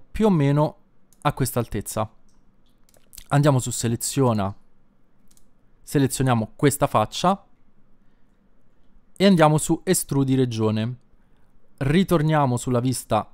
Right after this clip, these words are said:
dall'alto e andiamo ad estrudere più o meno fino ad arrivare alla stessa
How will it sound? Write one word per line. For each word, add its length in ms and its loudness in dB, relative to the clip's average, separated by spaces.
dall'alto 920 0
e 100 0
andiamo 320 4
ad 100 -2
estrudere 840 0
più 180 4
o 60 8
meno 760 2
fino 260 0
ad 80 0
arrivare 800 2
alla 200 0
stessa 680 -2